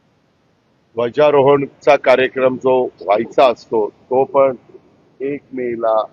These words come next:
सव्वीस जानेवारीला, पंधरा ऑगस्टला हे व्यवस्थितपणे होत आहे. आपण पण ते सगळं दाखवत आहे. प्रत्येकाला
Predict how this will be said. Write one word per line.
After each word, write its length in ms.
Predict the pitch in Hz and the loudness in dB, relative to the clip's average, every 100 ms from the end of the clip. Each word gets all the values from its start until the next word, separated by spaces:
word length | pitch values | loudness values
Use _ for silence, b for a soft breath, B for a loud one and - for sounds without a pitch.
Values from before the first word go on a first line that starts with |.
| _ - | _ -8
सव्वीस 300 | 117 151 139 | -4 -4 -4
जानेवारीला, 600 | 127 117 113 110 107 107 104 | -4 -2 -2 -2 0 0 0
पंधरा 400 | - 113 117 135 | -2 -4 0 0
ऑगस्टला 640 | 113 107 104 - 107 101 - _ _ _ _ 143 | 0 -4 -10 -6 0 0 -2 _ _ _ _ -8
हे 280 | 147 147 135 _ | -4 -4 -6 _
व्यवस्थितपणे 760 | 107 113 120 - 123 - 107 104 | -4 -2 -2 -4 -14 -8 -6 -6
होत 120 | 98 95 | -8 -4
आहे. 180 | 117 135 - _ _ _ _ 101 | 0 0 -2 _ _ _ _ -6
आपण 320 | 107 147 143 | 0 0 -2
पण 200 | - 127 | -4 -8
ते 180 | - 120 | -6 -8
सगळं 300 | - 107 104 | -6 -4 -2
दाखवत 300 | 98 98 120 117 | 0 0 -2 0
आहे. 160 | 135 147 _ _ _ _ _ _ _ - | 0 0 _ _ _ _ _ _ _ -12
प्रत्येकाला 800 | 147 - 185 180 170 175 175 | -10 -6 -6 -2 0 2 2